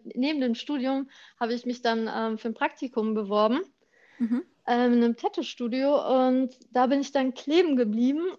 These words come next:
Speaker 1: und, äh, war dann so im Fokus mit diesem Handwerk, dass ich wirklich, ich hab all meine Energie in diesen Beruf reingesetzt und hab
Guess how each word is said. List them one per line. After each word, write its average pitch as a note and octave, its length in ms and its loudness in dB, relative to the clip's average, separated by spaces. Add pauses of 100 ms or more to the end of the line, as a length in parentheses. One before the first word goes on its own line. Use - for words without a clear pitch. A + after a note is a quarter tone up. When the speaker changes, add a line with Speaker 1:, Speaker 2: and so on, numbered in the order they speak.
Speaker 1:
und, D4 340 -2 (200)
äh, B3+ 60 -2
war C4 440 4
dann C4+ 260 2 (120)
so C#4+ 320 2
im D#4 200 -4
Fokus D#4 680 -2 (500)
mit C4 140 -6
diesem B3+ 260 -2
Handwerk, C4 500 2
dass A#3+ 160 -6
ich A#3 140 -12
wirklich, C4 540 -6 (340)
ich A3+ 160 -12
hab C4+ 220 -6
all C4+ 180 4
meine C#4+ 260 0
Energie B3+ 480 0
in B3 180 -2
diesen A#3 220 -2
Beruf A#3+ 420 -8
reingesetzt G#3+ 1120 -2
und A#3 380 0 (220)
hab - 120 -6